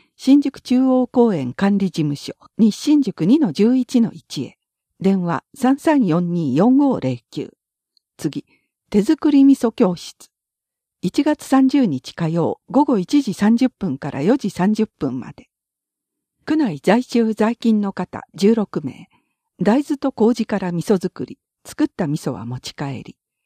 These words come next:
会場、新宿消費生活センター分館、高田馬場一の三十二の十。費用、千五百円。材料費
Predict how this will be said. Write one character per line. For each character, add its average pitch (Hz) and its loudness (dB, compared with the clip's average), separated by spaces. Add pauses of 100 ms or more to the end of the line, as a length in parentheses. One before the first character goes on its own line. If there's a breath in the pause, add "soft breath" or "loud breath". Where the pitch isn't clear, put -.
(220)
会 202 0
場、 180 -2
新 269 2
宿 - -6
消 254 0
費 269 -10
生 247 0
活 - -6
セ 226 -2
ン 208 -2
タ - -8
ー 98 -10
分 147 -2
館、 127 -10 (340)
高 254 0
田 254 4
馬 226 0
場 135 -8
一 165 -2
の 208 0
三 240 2
十 131 -4
二 160 -2
の 147 -8
十。 120 -6 (480)
費 247 2
用、 113 -2
千 254 2
五 226 0
百 185 -4
円。 123 -8 (300)
材 220 0
料 240 0
費 - -14